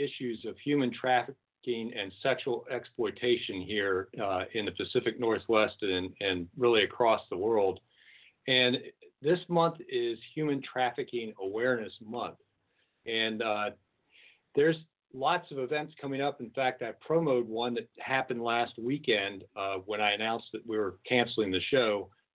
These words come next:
uh, which was a human trafficking awareness walk that happened on Saturday. But there are a couple other events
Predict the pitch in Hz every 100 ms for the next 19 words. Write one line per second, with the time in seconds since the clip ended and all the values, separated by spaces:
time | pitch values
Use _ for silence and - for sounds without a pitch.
0 | - 104 104 101 - 127 113 131 110 113
1 | 92 156 131 113 143 131 127 - 110 101
2 | 127 147 117 - 107 104 104 - - -
3 | 117 117 117 107 98 - 139 139 117 101
4 | 107 139 196 208 220 226 147 190 165 113
5 | 117 113